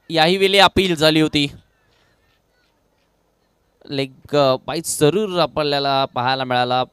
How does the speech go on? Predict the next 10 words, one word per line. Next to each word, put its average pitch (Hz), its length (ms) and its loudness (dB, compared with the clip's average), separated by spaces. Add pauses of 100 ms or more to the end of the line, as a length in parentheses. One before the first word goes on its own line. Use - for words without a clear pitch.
(440)
पॅडवरती 127 500 -6
चेंडू 127 240 -6
आदलला 131 400 -2
होता. 135 240 0
धाव 131 220 -2
घेण्याचा 196 260 -4
प्रयत्न 208 360 -6
केला 196 220 -4
जात 160 260 -4
नाहीये. 143 380 -2